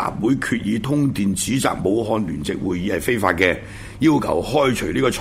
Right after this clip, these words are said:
謙嘅黨籍。啊，呢個徐謙我哋之前講過㗎啦，嗱，就係武漢嗰個所謂聯席會議啊嘅主持人，係嘛？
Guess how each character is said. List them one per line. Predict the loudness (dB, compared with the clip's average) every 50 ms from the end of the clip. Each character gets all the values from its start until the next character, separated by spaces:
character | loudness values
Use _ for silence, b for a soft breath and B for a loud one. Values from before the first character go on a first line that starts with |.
| -4
謙 | -6 -4 0 2 2 2 2 2 0
嘅 | 0 0
黨 | 0 2 2 2 2
籍。 | 2 -2 -2 -2
啊， | -4 -6 -4 -4
呢 | -2
個 | -2 -2
徐 | -4 -4
謙 | -4 -4 -2 0
我 | 0 0
哋 | 0
之 | 0 0 0
前 | 0 0 0
講 | 0 0 0 2
過 | 2 2
㗎 | 2 2
啦， | 2 2 0 B B B B B B B
嗱， | -2 -2 0
就 | 0 0
係 | 0 2 2 4
武 | 4 4 4 2
漢 | 2 2 2 2 2
嗰 | 0 2 2
個 | 4 2 2
所 | 2 2 2 2
謂 | 2
聯 | 0 -2 -4 -2
席 | -2 -2
會 | -2 0 0 0 2
議 | 2 2 2 2 0 0 -4 -2
啊 | -2 -2 -2 -4 -8 -14 -16 -16 -16 -16 -16 -16 -8 -4
嘅 | -4 -2
主 | -2 0 0 0
持 | 0 0 -2 -2
人， | -2 -2 -2 -4 -6 -8 -8 -6
係 |
嘛？ | -6 -6 -6